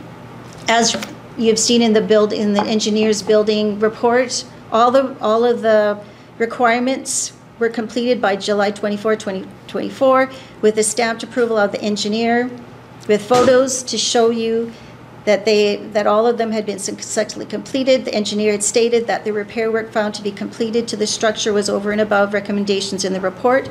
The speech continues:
It also stated that it would be a shame to let a building in this condition to be demolished. And by the time, when you were on the day, the day, hmm, I guess, w-, while, when you had made the vote to demolish it, the repairs already had been made.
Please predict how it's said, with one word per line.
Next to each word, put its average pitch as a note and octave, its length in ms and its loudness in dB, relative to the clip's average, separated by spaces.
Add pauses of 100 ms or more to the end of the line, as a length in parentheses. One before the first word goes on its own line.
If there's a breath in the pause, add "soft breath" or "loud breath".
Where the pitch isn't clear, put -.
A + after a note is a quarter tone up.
(320 loud breath)
It A3+ 100 4
also A3+ 240 4
stated A3+ 440 2
that G3+ 140 2
it - 60 -6
would G3+ 120 -2
be G3 120 -4
a - 20 -4
shame G#3+ 360 0
to A3 120 -4
let G3 180 0
a G3 40 -2
building F#3+ 340 -4
in F#3+ 120 -2
this G#3+ 140 0
condition G3 440 -4
to - 80 -10
be F#3+ 160 -6
demolished. - 580 -4 (380 loud breath)
And A3 80 2
by A3 140 6
the A3+ 80 6
time, A#3+ 260 0
when C4+ 160 4
you C#4+ 120 4
were A3 300 2 (1500 loud breath)
on A3+ 120 4
the A3+ 80 4
day, A#3+ 500 4 (540)
the A3+ 100 4
day, A3+ 360 2
hmm, - 640 -10
I G3+ 80 0
guess, G3 320 -2 (680 loud breath)
w-, G#3+ 180 0 (680)
while, B3 340 4
when A#3 240 4
you B3 100 2
had G#3+ 420 0 (1120)
made B3 340 4
the B3+ 120 2
vote F3+ 300 2
to G#3+ 100 -8
demolish G3+ 520 0
it, F#3 220 -4
the A3 80 0
repairs A#3 380 2
already G3+ 280 0
had F#3 120 -4
been F3+ 160 -4
made. - 320 -6